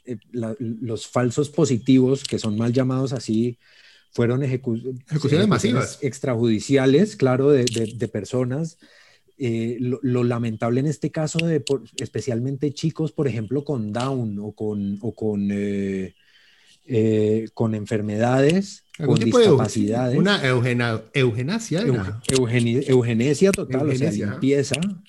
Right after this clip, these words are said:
Speaker 1: que los reclutaban como para contratarlos y aparecían tirados como guerrilleros con, con botas nuevas y puestas al revés, ¿me entendés?
Speaker 2: Ujú.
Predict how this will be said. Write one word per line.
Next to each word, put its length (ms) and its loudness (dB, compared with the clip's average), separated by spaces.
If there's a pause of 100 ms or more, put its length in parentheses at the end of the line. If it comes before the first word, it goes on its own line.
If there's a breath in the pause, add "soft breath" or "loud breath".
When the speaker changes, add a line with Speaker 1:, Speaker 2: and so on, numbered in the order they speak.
(180)
Speaker 1:
que 160 0
los 380 -2
reclutaban 920 -2
como 280 -2
para 240 -4
contratarlos 960 -4
y 120 -4
aparecían 1080 -4 (360)
tirados 500 -2
como 240 -4
guerrilleros 720 -4
con, 440 -8
con 260 -8
botas 300 -4
nuevas 500 0
y 100 -6
puestas 360 -10
al 160 -6
revés, 400 -4
¿me 80 -8
entendés? 480 -10
Speaker 2:
Ujú. 400 -4